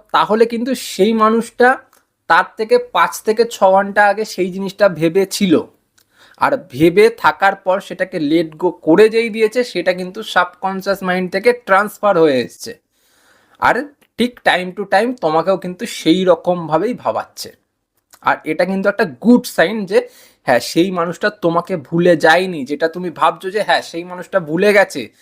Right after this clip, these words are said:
সেই মানুষটা মনে করছে না আমাকে, সেই মানুষটা মিস করছে না আমাকে, আমি কষ্ট পাই, আমি দুঃখ পাই,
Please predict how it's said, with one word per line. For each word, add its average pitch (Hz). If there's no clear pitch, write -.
সেই 160
মানুষটা 185
মনে 175
করছে 220
না 196
আমাকে, 180
সেই 160
মানুষটা 185
মিস 190
করছে 202
না 185
আমাকে, 170
আমি 156
কষ্ট 208
পাই, 175
আমি 170
দুঃখ 214
পাই, 151